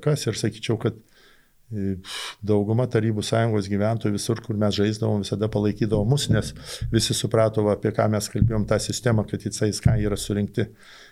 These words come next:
reiškia, per įstatymus geriausi visos šalies krepšininkai. Ir kad mes tokia maža tautelė, vat, galim pasipriešinti tokiai, e, baisiniai mašinai,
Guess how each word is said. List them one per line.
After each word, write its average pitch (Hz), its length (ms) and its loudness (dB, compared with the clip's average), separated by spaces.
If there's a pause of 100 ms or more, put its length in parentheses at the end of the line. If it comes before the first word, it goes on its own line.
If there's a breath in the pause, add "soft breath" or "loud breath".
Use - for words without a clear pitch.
(180 loud breath)
reiškia, 101 400 -2
per 107 240 0 (480)
įstatymus 110 840 0 (420 soft breath)
geriausi 107 580 2
visos 101 300 2
šalies 120 340 0
krepšininkai. 113 760 0 (600 loud breath)
Ir 107 220 0
kad 107 160 0
mes 123 320 2
tokia 107 320 2 (160)
maža 107 560 2 (640)
tautelė, 131 640 2
vat, 117 160 -2
galim 120 320 0
pasipriešinti - 560 -2
tokiai, 110 280 -2 (600 loud breath)
e, 107 120 -4 (200)
baisiniai 117 480 0
mašinai, 131 440 0